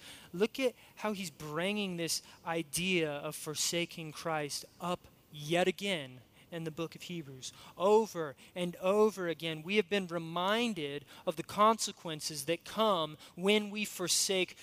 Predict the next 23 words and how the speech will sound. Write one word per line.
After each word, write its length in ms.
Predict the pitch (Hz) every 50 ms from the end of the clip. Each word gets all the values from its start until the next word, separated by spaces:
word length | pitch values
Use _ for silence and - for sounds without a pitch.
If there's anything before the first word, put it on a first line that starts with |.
| - - -
Christ. 440 | - - 196 185 156 139 - - -
And 160 | 165 165 165
yet 140 | 160 156 151
here, 540 | - - - 247 262 302 302 233 185 165
he 160 | 139 151 185 165
brings 500 | - 165 170 196 214 226 240 240 202 214
it 100 | 208 202
up 160 | 202 190 -
again 540 | 170 147 - - 214 220 220 208 196 180 170
with 200 | 165 156 - -
a 60 | 151
bit 240 | 139 - 170 180 190
of 100 | 175 165
a 60 | 151
twist. 800 | - - - - 175 160 131 110 - - - - - - - - - - - - - - - - - - - - - - - - - - - - - - - - - - - - - - - - - - 180
If 240 | 185 233 - -
you 180 | 247 254 277 269
forsake 580 | - - - 240 220 - - - 220 208 190 -
Christ 400 | - - 214 190 190 - - -
by 100 | 170 160
turning 640 | - - - - 220 240 247 254 247 240 214 175
from 340 | - - - 156 143 139 127
him, 380 | 110 135 131 131 131 135 147